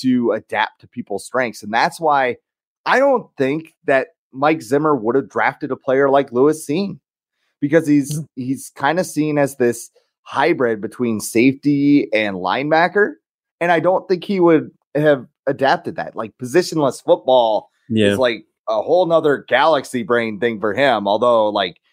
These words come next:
Speaker 1: we had a positionless offensive line the past three years, switching people from guard to tackle, tackle to guard,
Speaker 2: <laughs>
Speaker 1: and everything else. But
Speaker 2: Oh, you've
Speaker 1: I,
Speaker 2: played
Speaker 1: I
Speaker 2: center? You,
Speaker 1: mean
Speaker 2: you can play offensive tackle.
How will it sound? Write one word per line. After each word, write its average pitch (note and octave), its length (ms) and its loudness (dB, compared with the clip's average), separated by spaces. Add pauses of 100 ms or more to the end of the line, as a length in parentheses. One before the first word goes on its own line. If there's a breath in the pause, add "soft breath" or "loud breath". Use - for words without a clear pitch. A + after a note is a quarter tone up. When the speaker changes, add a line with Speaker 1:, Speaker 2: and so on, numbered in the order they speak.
(280)
Speaker 1:
we C3 100 0
had C3 100 2
a A2+ 40 0
positionless A#2 640 -6
offensive A2+ 480 0
line G#2+ 440 0
the F#2+ 80 -8
past G2 340 -2
three A2 220 -4
years, F#2 520 0
switching G#2+ 460 -2
people G2+ 240 -8
from F#2 160 -12
guard G#2 300 -2
to F#2+ 40 -14
tackle, G2+ 380 -4
tackle F2+ 360 -8
to G2 80 -8
guard, F#2+ 500 -2 (320)
Speaker 2:
<laughs> - 160 -6
Speaker 1:
and A2 120 -2
everything A2 440 -2
else. A#2+ 460 0
But G#2+ 280 0 (300 soft breath)
Speaker 2:
Oh, F#3+ 120 0
you've G3+ 200 2
Speaker 1:
I, - 40 4
Speaker 2:
played G#3 140 4
Speaker 1:
I C#3+ 80 0
Speaker 2:
center? F3 200 2
You, G3 140 2
Speaker 1:
mean A2 200 -10
Speaker 2:
you G#3 100 4
can A3+ 100 4
play F#3+ 180 2
offensive F3+ 340 0
tackle. A#2 500 -2